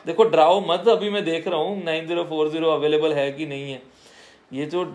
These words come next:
ये जो बिना देखे वाली बुकिंग्स वाला का, नहीं, नहीं, नाइन ज़ीरो फ़ोर ज़ीरो अवेलेबल है, उससे पहले वाले सारे सोल्ड आउट हो गए। वाओ,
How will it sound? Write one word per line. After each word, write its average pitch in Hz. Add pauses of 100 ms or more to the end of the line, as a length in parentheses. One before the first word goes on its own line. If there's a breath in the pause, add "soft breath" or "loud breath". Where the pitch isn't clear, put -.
(600)
ये 147
जो 180
बिना 147
देखे 170
वाली 175
बुकिंग्स 165
वाला 175
का, 165
नहीं, 175
नहीं, 208
नाइन 185
ज़ीरो 202
फ़ोर 180
ज़ीरो 190
अवेलेबल 180
है, 220
उससे 214
पहले 202
वाले 208
सारे 170
सोल्ड 143
आउट 131
हो 113
गए। 117 (520 soft breath)
वाओ, 135